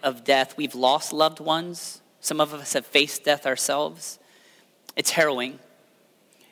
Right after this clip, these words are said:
And again, the problem that we have is this finality that we can't perceive.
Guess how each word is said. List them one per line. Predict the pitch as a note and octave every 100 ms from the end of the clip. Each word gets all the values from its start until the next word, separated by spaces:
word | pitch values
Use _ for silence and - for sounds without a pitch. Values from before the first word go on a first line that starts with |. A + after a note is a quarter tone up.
| _
And | F#3
again, | E3 F3 C#3+
the |
problem | - - F#3+ F3+
that | D#3+ D3
we |
have | D3 D3+ D3
is | C3+
this | - C#3+
finality | - D3 C#3 C#3 C#3 D#3 D#3 D3
that | C#3 C3
we | C#3
can't | - D#3 D3+ -
perceive. | D3 - C#3+ C3+ B2+